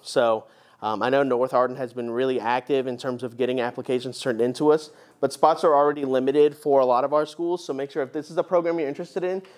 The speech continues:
fill out an application, come see me after we're done. I'll talk about ways that we can get you into the program, uh, because like I said, spots are starting to fill up, okay? And then parents or legal guardian consent is required,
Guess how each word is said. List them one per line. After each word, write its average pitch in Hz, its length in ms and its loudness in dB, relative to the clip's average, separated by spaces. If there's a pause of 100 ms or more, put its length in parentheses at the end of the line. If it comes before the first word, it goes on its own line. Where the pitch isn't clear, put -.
(240)
fill 160 160 4
out 175 80 6
an 165 100 4
application, 160 640 0
come 160 200 -2
see 170 160 -2
me 160 140 2
after 147 220 2
we're 143 140 0
done. 139 260 0
I'll 135 120 2
talk 151 200 -2
about 139 240 4
ways 131 240 2
that 139 60 -2
we 131 100 -4
can 135 100 -6
get 131 180 -4
you 143 60 -4
into 139 160 0
the 143 60 -2
program, 139 420 2 (420)
uh, 117 120 6
because 143 300 4
like 160 120 4
I 160 80 6
said, 143 200 0
spots 131 300 0
are 135 40 -6
starting 131 220 0
to 120 60 -2
fill 135 180 2
up, - 320 0
okay? 156 300 2 (920)
And 151 100 2
then 175 140 4
parents 214 360 2
or 214 80 6
legal 190 280 0
guardian 175 460 2
consent 175 360 -2
is 165 200 -4
required, 139 560 0